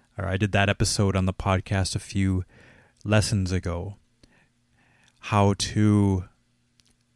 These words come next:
participate in meetings. Okay, these are just all examples of, uh, language actions that you can use and look up.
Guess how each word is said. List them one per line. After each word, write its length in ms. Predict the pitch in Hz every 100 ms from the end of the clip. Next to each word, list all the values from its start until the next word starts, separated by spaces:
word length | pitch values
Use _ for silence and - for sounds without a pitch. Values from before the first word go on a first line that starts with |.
| _ _ _ _
participate 840 | - 127 131 117 - 101 87 - - _
in 220 | 107 95
meetings. 520 | 95 92 95 107 - - -
Okay, 140 | - 98
these 200 | 104 107
are 100 | 107
just 260 | 107 -
all 240 | 117 110 113
examples 680 | 92 87 107 107 101 95 - - - _ -
of, 480 | 101 98 90 - - _ _ _ _ 120 123
uh, 200 | 101 90
language 400 | 107 113 110 101
actions 580 | 101 - 101 92 87 -
that 140 | 90
you 100 | 90
can 320 | - 95 90 - - - - _
use 400 | 104 113 107 92
and 140 | 92
look 200 | 92 92
up. 260 | 104 98 -